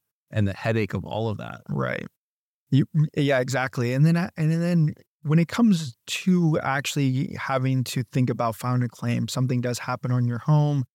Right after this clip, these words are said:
Speaker 2: something happens, you know, car accident or some, um, you know, you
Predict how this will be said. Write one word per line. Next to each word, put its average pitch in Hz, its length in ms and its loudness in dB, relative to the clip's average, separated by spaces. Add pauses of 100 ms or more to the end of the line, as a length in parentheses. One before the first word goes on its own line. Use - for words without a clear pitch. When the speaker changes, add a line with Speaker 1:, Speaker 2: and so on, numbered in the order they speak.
(540)
Speaker 2:
something 135 280 4
happens, 131 600 -2
you 123 140 2
know, 117 240 0
car 139 300 -4
accident 123 680 -2
or 117 520 -4
some, 120 520 0 (280)
um, 120 480 -4 (180)
you 123 80 2
know, 117 120 0 (180)
you 123 200 -2